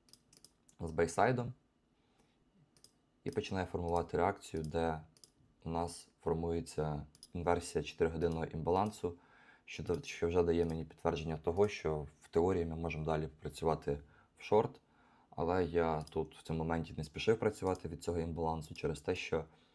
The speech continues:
ми отримали зняття sell-side ліквідності, і я собі запровадив таке правило, що проти великих зняттів я не працюю. Відповідно, я чекав, поки ціна в мене,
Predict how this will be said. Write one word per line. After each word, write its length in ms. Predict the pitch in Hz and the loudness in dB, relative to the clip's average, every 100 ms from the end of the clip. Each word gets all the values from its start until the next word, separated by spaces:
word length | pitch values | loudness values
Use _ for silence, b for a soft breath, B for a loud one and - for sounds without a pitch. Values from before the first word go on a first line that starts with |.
| b - | b -8
ми 100 | 87 | -4
отримали 440 | 80 87 85 80 76 | 0 0 0 0 -2
зняття 560 | 78 76 78 78 71 - - - | -4 -2 0 2 0 -8 -20 -6
sell-side 500 | 85 80 80 78 85 | -4 0 0 0 -4
ліквідності, 580 | - 110 104 - - | -4 -2 -2 -4 -6
і 640 | - 82 82 82 80 78 76 B B B B - | -6 -2 0 0 -2 -6 -10 B B B B -2
я 140 | 87 | -2
собі 640 | 85 85 78 82 80 80 76 | -2 -4 -2 0 0 0 -2
запровадив 520 | - - 85 85 80 | -4 4 6 6 4
таке 220 | 80 - | -4 -2
правило, 380 | - 104 101 82 | 4 6 6 2
що 180 | - 78 | -2 -2
проти 280 | 76 - 78 | -2 0 -2
великих 440 | 78 80 78 82 | 2 2 2 -2
зняттів 400 | 80 80 - 90 | -2 -6 -4 -2
я 140 | 82 | 0
не 100 | 82 | -2
працюю. 480 | 73 - - - - - b b b | -4 -10 -10 -12 -12 -14 b b b
Відповідно, 320 | - 92 90 | -4 -2 0
я 60 | 82 | -2
чекав, 320 | - 90 87 | 0 2 2
поки 200 | - 73 | -2 -8
ціна 260 | - 82 85 | -4 0 0
в 100 | 73 | 0
мене, 400 | 78 76 71 | 0 0 -2